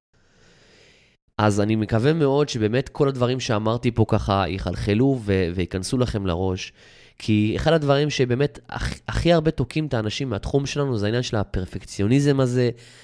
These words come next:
וההתעכבות על דברים שטותיים. אתם צריכים תמיד לשאול את עצמכם, "אוקיי, הדבר הזה שאני מתעכב עליו עכשיו, כמה הוא חשוב?"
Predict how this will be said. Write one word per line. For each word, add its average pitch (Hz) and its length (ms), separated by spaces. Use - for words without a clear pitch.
וההתעכבות 120 880
על 147 180
דברים 139 400
שטותיים. 123 680
אתם 131 120
צריכים 202 200
תמיד 185 180
לשאול 165 220
את - 40
עצמכם, 131 540
"אוקיי, 156 240
הדבר 127 240
הזה 151 100
שאני 147 160
מתעכב 135 340
עליו 117 160
עכשיו, 90 360
כמה 143 220
הוא 151 120
חשוב?" 107 460